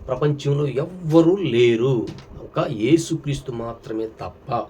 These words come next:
దాన్ని మనం పరిగణలోకి తీసుకొని, ఈ వచనాన్ని క్రీస్తు గురించి మాట్లాడుతున్నట్టుగా కూడా మనం అర్థం చేసుకోవాల్సిన అవసరం ఎంతైనా ఉంది. ప్రియులారా, ఇక్కడ ఆ ఇరువురు రాజుల దేశాన్ని తీసేస్తానంటున్నాడు. ఇది గు-, గుర్తుగా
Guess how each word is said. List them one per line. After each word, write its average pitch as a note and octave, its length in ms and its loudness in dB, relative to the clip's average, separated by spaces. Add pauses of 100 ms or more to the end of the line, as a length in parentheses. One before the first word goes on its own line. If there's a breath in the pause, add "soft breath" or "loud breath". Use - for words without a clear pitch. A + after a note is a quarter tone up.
(1000)
దాన్ని B2+ 260 0
మనం B2+ 180 0
పరిగణలోకి C#3 420 4
తీసుకొని, C#3 340 0
ఈ B2 40 0
వచనాన్ని C#3 360 0
క్రీస్తు C#3 380 -6
గురించి D3 240 2
మాట్లాడుతున్నట్టుగా B2+ 640 -2
కూడా D#3+ 140 -2
మనం C#3 100 -2
అర్థం B2 240 -6
చేసుకోవాల్సిన B2 420 -4
అవసరం D3 280 -6
ఎంతైనా A#2 380 -6
ఉంది. G#2 520 -4 (600 loud breath)
ప్రియులారా, C3 300 6
ఇక్కడ C#3+ 360 2 (380 loud breath)
ఆ C3+ 60 4
ఇరువురు G3 480 6
రాజుల F3+ 160 0
దేశాన్ని D3+ 440 0
తీసేస్తానంటున్నాడు. B2 840 -2
ఇది A2+ 240 -4
గు-, A#2 140 -6
గుర్తుగా G3+ 260 0